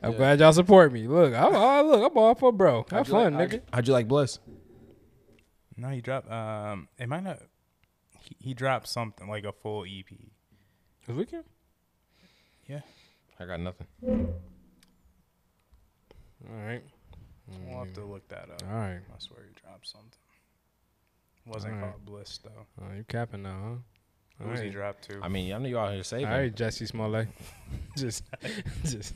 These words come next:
Speaker 2: just out here lying, huh?
Speaker 1: Mm-hmm.
Speaker 2: Where the Subway
Speaker 3: No, he
Speaker 2: sandwich,
Speaker 3: dropped.
Speaker 2: nigga?
Speaker 3: He dropped,
Speaker 1: For real?
Speaker 3: bro.
Speaker 1: What did he drop?
Speaker 3: Dropped
Speaker 1: His
Speaker 3: the
Speaker 1: sexual
Speaker 3: project.
Speaker 1: <laughs> Sexual
Speaker 2: Yo,
Speaker 1: preference?
Speaker 2: nah.
Speaker 1: He dropped
Speaker 2: Nah, we can't.
Speaker 1: He dropped his
Speaker 2: We
Speaker 1: pre-,
Speaker 2: not doing this, bro.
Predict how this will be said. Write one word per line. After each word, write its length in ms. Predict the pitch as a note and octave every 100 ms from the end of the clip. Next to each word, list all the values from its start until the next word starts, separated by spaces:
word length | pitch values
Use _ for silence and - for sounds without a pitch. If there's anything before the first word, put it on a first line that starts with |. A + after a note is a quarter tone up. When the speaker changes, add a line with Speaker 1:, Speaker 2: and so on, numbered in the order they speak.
| -
Speaker 2:
just 180 | C3 A2+
out 140 | G#2+
here 80 | G2+ G#2
lying, 320 | A#2+ A2+ G2+
huh? 200 | A#2+ G#2+ G#2
Speaker 1:
Mm-hmm. 260 | G2+ G#2+ G#2+ - - F3+ A#2+
Speaker 2:
Where 100 | B2
the 60 |
Subway 300 | B2 C#3+ B2+
Speaker 3:
No, 60 | B2
he 60 | A2+
Speaker 2:
sandwich, 280 | A#2 A2
Speaker 3:
dropped. 160 | D#3 C3+
Speaker 2:
nigga? 260 | A2 A2 B2+
Speaker 3:
He 160 | F2+ -
dropped, 460 | A#2+ C#3 A#2+ G#2
Speaker 1:
For 220 | - F2
real? 80 | G2
Speaker 3:
bro. 80 | A2 - - -
Speaker 1:
What 100 | G#2+
did 60 | A#2+
he 60 |
drop? 320 | A2+ C#3+ - - _ _ _ - - _ _ _ -
Speaker 3:
Dropped 260 | - C3 B2
Speaker 1:
His 120 | A2+
Speaker 3:
the 100 | A2+
Speaker 1:
sexual 200 | C#3+ A2+
Speaker 3:
project. 260 | A#2 C3
Speaker 1:
<laughs> 1400 | - - - E5+ - A#3 - - - - - - - - - - - - - - - - - - - - - - - - - - - - - - - - - - - - - _ - - _ - -
Sexual 360 | - - G#4 A3
Speaker 2:
Yo, 160 | G3 G3+
Speaker 1:
preference? 60 |
Speaker 2:
nah. 260 | G#3 G3+ - - F#3+ -
Speaker 1:
He 40 | C3+
dropped 200 | A3+ A3+
Speaker 2:
Nah, 220 | A3+ G3+
we 80 | A3+
can't. 460 | D#4+ A#3 G#3 B3 - -
Speaker 1:
He 80 | E3
dropped 200 | A#2 G#2
his 80 | G#3+
Speaker 2:
We 40 |
Speaker 1:
pre-, 60 | C4+
Speaker 2:
not 160 | C4 A3+
doing 200 | A3+ G3
this, 140 | F3+
bro. 280 | E3 G3